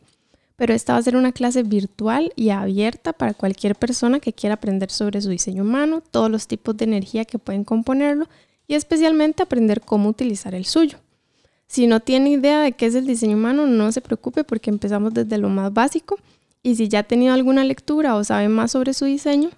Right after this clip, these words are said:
esta clase también es una oportunidad para profundizar y conocer sobre el tipo de energía que pueden tener las personas a su alrededor.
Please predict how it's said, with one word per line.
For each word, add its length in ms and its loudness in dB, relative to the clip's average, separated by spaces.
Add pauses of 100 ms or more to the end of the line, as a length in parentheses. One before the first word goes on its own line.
(160)
esta 300 -2
clase 260 -2
también 300 0
es 100 -4
una 120 0
oportunidad 520 -2
para 200 -4
profundizar 800 -2 (440)
y 160 4
conocer 400 4
sobre 240 2
el 100 -2
tipo 220 -6
de 80 2
energía 300 0
que 120 -4
pueden 300 -4
tener 260 0
las 160 -6
personas 460 -6
a 60 -4
su 100 -4
alrededor. 460 0